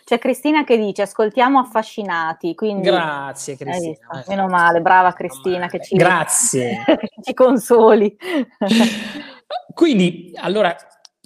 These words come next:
Speaker 2: cerco di, di, di, di andar dietro l'onda suggerita da Cristina. Allora,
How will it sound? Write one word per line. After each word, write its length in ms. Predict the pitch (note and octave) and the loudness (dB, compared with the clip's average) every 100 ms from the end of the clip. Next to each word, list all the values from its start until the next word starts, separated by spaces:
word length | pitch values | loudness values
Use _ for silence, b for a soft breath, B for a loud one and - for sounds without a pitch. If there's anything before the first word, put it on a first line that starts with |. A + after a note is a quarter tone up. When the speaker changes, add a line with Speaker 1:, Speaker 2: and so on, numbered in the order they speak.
| _ | _
Speaker 2:
cerco 340 | - F#3+ - E3+ | -4 -4 -2 -6
di, 200 | E3 E3+ | -8 -8
di, 200 | E3+ E3 | -8 -6
di, 180 | E3 D3 | -8 -8
di 200 | D#3+ E3+ | -8 -8
andar 420 | E3 F3 E3 D#3+ | -8 -4 -4 -4
dietro 360 | F#3 G3 F#3+ E3+ | -4 -4 -4 -6
l'onda 600 | F#3 F#3+ F#3 F3 D#3+ E3 | -6 -6 -8 -4 -2 -4
suggerita 560 | - E3 D3+ E3+ E3+ E3 | -10 -14 -8 -8 -4 -2
da 140 | D#3 | -2
Cristina. 800 | D#3 D#3 - C#3 B2 C3+ E3+ _ | -6 -12 -14 -18 -18 -16 -18 _
Allora, 400 | A3+ A#3 F#3 E3+ | -12 -8 -6 -8